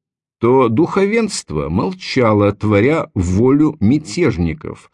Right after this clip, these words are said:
благословляя двоевластие. Бояре и дворяне попрятались, и только холопы боярские вступились за попранный порядок. Напрасно стрельцы заманивали их обещанием свободы,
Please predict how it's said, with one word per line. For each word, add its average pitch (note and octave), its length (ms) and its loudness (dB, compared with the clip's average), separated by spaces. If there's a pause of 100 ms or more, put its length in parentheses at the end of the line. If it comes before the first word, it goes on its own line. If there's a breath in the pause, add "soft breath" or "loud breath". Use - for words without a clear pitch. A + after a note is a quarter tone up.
благословляя C#3 880 2
двоевластие. C3+ 1080 -2 (300 soft breath)
Бояре C3 560 2
и - 20 2
дворяне F2+ 680 0 (240)
попрятались, D#3 800 -2 (280)
и - 100 -2
только E3+ 460 2
холопы G2+ 840 0
боярские F#2+ 880 -2
вступились - 1000 -2
за D#2 280 -6
попранный D#2+ 640 -4
порядок. E2 460 -6 (1000)
Напрасно F#3 760 2
стрельцы F#3 520 -2
заманивали A2+ 760 2
их A2 300 0
обещанием G#2 680 0
свободы, F2 800 -2